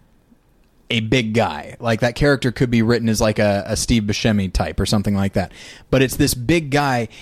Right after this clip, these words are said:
and so, but he's also very deflated and defeated and just exhausted. And so to see this big lumbering bear of a man so tired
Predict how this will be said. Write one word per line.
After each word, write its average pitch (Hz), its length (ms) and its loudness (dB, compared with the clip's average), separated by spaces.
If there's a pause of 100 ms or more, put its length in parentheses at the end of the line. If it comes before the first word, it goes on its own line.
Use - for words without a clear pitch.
(100)
and 135 180 0
so, - 240 0
but 135 140 2
he's 131 140 4
also 143 300 4
very 123 280 4
deflated 123 800 0
and 101 200 -4
defeated 117 680 0
and 101 220 -6
just 113 400 0
exhausted. 95 880 -4 (380)
And 117 180 2
so 131 200 4
to 117 160 -2
see 170 280 2
this 120 200 2
big 117 340 2
lumbering 110 640 4
bear 107 280 4
of 101 120 2
a 98 40 0
man 98 480 0 (800)
so 139 380 2
tired 87 640 0